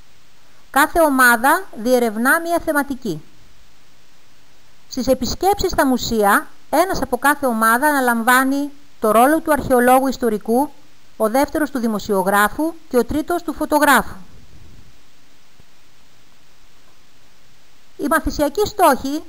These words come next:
είναι οι μαθητές να κατανοήσουν καθημερινές συνήθειες και ασχολίες των κατοίκων των αρχαίων ελληνικών πόλεων,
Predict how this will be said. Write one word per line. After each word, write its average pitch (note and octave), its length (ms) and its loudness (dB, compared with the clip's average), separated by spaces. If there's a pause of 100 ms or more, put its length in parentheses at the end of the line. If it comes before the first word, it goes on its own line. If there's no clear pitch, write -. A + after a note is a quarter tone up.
(120)
είναι C#4 460 2 (760)
οι C4 80 -2
μαθητές C4 420 2
να G#4 120 -2
κατανοήσουν D4+ 600 -2
καθημερινές C4 640 0
συνήθειες C#4+ 640 0
και C4 140 0
ασχολίες B3+ 760 0
των A#3+ 160 0
κατοίκων D4 480 0
των B3 140 0
αρχαίων C#4+ 380 2
ελληνικών B3 600 -2
πόλεων, G#3 500 0